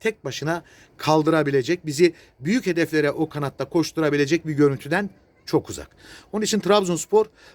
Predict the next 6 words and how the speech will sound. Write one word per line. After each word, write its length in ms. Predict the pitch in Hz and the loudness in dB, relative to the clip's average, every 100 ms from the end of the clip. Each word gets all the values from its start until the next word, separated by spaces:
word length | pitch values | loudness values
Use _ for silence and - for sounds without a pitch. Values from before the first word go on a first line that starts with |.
| _ | _
pansuman 580 | - 156 - 185 220 269 | -2 0 0 2 2 0
tedbirlerle 840 | 196 185 160 160 151 143 165 196 | 0 0 2 2 2 0 0 -2
dediğim 280 | 151 175 160 | 0 0 0
gibi 300 | 147 156 196 - - _ | 2 2 2 -2 -20 _
sol 280 | - 180 202 | -2 4 4
açık, 420 | 185 - 214 | 4 0 -8